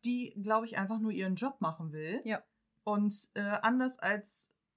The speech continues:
Speaker 1: ne, hier unsere, äh, S-, äh, Sarah, äh, O'Brien,
Speaker 2: Mhm.
Speaker 1: die einfach keine Gelegenheit <laughs> ausgelassen hat, irgendwie rumzustänkern.
Speaker 2: Ja.
Speaker 1: Also es, ich würde Cora das echt gönnen, wenn
Speaker 2: Ja.
Speaker 1: Baxter jetzt einfach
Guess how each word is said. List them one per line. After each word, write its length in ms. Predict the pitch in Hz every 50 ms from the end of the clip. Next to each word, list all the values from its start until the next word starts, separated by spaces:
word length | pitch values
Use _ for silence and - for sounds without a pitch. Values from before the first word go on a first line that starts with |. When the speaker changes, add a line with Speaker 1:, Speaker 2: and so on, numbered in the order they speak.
| _ _
Speaker 1:
ne, 360 | - 202 208 220 254 285 262 269 -
hier 460 | 196 - 220 214 214 208 208 208 - -
unsere, 580 | 208 202 196 196 185 190 190 185 185 180 -
äh, 40 | -
S-, 240 | 185 - - - - -
äh, 60 | 190
Sarah, 800 | - - - - 254 247 233 226 220 208 202 202 202 196 - -
äh, 200 | - 185 - -
O'Brien, 500 | 202 170 165 190 196 175 160 160 160 175 214
Speaker 2:
Mhm. 680 | 226 214 214 208 226 233 233 240 240 240 247 233 _ _ _ -
Speaker 1:
die 200 | 190 190 226 196
einfach 260 | 214 214 214 214 214
keine 260 | - 254 254 247 233
Gelegenheit 560 | 196 226 220 226 226 247 233 240 226 214 -
<laughs> 20 | -
ausgelassen 680 | 208 214 - - - 233 196 208 233 - - - 247
hat, 100 | 208 -
irgendwie 360 | - 220 240 262 262 220 208
rumzustänkern. 880 | 208 208 247 - - - 185 - - - - 156 160 165 160 165 156 160
Speaker 2:
Ja. 100 | 196 190
Speaker 1:
Also 120 | 180 190
es, 240 | 208 202 - - - _ _ _ _ -
ich 160 | 214 214 226
würde 180 | 403 - 359
Cora 380 | 320 - - 311 311 269 226 214
das 200 | 214 220 220 -
echt 260 | - 220 214 - _ -
gönnen, 340 | 226 220 196 196 226 262
wenn 140 | 233 190 190
Speaker 2:
Ja. 100 | 190 190 185
Speaker 1:
Baxter 200 | 185 - 247 233
jetzt 220 | 202 180 - -
einfach 280 | 170 175 - 254 254